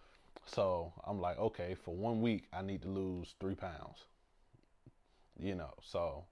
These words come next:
I just know how I am. I lose weight extremely fast and I gain it extremely fast. So,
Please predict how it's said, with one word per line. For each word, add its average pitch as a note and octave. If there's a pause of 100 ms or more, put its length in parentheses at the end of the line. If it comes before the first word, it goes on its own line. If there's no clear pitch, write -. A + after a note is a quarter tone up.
I F#2+
just F#2+
know F2+
how F2
I F2
am. D2+
I F2+
lose F#2
weight F2+
extremely F2
fast E2 (160)
and D#2
I D#2
gain E2+
it -
extremely -
fast. -
So, D2